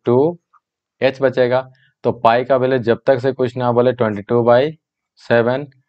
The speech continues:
और आर का वैल्यू कितना हो जाएगा, टू हो जाएगा,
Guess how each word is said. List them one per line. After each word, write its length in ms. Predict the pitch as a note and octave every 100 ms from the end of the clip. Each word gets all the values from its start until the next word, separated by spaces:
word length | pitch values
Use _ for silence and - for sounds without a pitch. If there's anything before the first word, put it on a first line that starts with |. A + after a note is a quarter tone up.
| _ _ -
और 260 | G2+ G#2 -
आर 240 | G2+ A#2+ C3
का 120 | C3
वैल्यू 240 | A#2+ B2+ B2
कितना 220 | B2+ C#3
हो 120 | D3
जाएगा, 300 | C3 G#2+ G2
टू 300 | F#2 - C3+
हो 140 | B2+ B2+
जाएगा, 400 | B2+ B2 B2